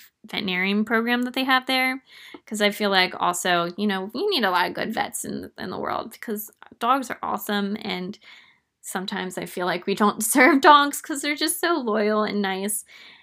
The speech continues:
And it was kind of nice to see a advertisement for veterina-, veterinarians or for vet school, because honestly, I don't know of a lot of, uh, where to find a vet school, and it was kind of good that they kinda brought to light a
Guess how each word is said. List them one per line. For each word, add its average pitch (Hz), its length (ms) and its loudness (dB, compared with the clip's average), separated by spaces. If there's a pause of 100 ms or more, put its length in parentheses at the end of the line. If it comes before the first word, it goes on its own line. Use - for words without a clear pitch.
(100)
And 226 100 4
it 233 40 4
was 240 140 0
kind 294 240 6
of 294 60 -4
nice 233 260 6
to 226 80 0
see 214 480 2
a 190 200 2
advertisement 190 760 2
for 190 240 0
veterina-, 190 440 -2 (180)
veterinarians 190 960 -4 (720)
or 190 180 -2
for 196 120 -6
vet 185 260 0
school, 190 440 -6 (480)
because 196 260 -2
honestly, 233 460 6
I 208 60 6
don't 220 320 0
know 196 560 2
of 196 480 -2 (380)
a 190 80 -6
lot 180 260 8
of, 190 260 0 (120)
uh, 190 60 -2
where 185 240 0
to 185 100 -2
find 185 440 0
a 226 40 0
vet 233 220 -4
school, 226 580 -2
and 202 120 -2
it 196 100 -6
was 196 180 -4
kind 202 240 0
of 190 120 -4
good 190 180 0
that 190 120 -6
they 180 120 0
kinda 185 480 -4
brought 180 280 0
to 185 100 -6
light 175 380 -2 (380)
a 180 320 2